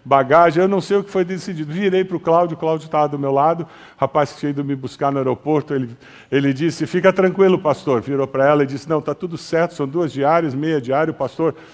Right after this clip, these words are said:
vem para cá depois do almoço para descansar um pouco e às cinco e meia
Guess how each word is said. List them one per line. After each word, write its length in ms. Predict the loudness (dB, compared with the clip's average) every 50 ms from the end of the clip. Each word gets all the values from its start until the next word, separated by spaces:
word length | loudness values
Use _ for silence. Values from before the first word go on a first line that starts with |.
| -20 -20 _ -16
vem 280 | -6 -2 0 0 0 0
para 180 | 0 -2 -2
cá 220 | 0 2 2 2 2
depois 300 | 0 -4 -4 -4 -2 0
do 40 |
almoço 360 | 0 0 0 -2 -2 -4 -4 -6
para 100 | -8 -8
descansar 540 | -8 -10 -8 -4 -4 -4 -4 -2 -2 -2
um 80 | -2 -2
pouco 400 | -4 -2 -2 0 -2 -2 -2 -2
e 40 | -2
às 140 | -2 -2 -4
cinco 320 | -8 -8 -8 -6 -4 -4
e 40 | -2
meia 340 | 0 2 2 2 0 -2